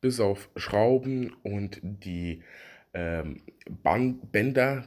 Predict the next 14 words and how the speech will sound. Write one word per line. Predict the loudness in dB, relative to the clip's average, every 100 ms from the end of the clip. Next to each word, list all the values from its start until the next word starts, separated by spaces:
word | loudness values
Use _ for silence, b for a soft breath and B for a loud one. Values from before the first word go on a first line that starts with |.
| -6
die | -4 -2
Bandanstöße | -2 -2 0 -2 -2 -2 0 2 -2 -2 -10
<laughs> | -4
natürlich. | -2 -2 0 0 2 0 -4 B B B B B B B -2
Äh, | 0 2 2 0
die | -4 -6 0 2 2
aus | 0 0 -6 -6
Metall | -6 -4 2 4 4 2 -4
gefertigt | -6 -6 -2 -2 -2 -2 -6 -6 -10
sind, | 0 2 2 -6 B B B -6
ist | -6 -6 -6
alles | -2 0 -2 -4 -14 -8
andere | -6 -4 -4 -6 -4 -2 -2 -6
aus | -8 -4 -4 -4 -14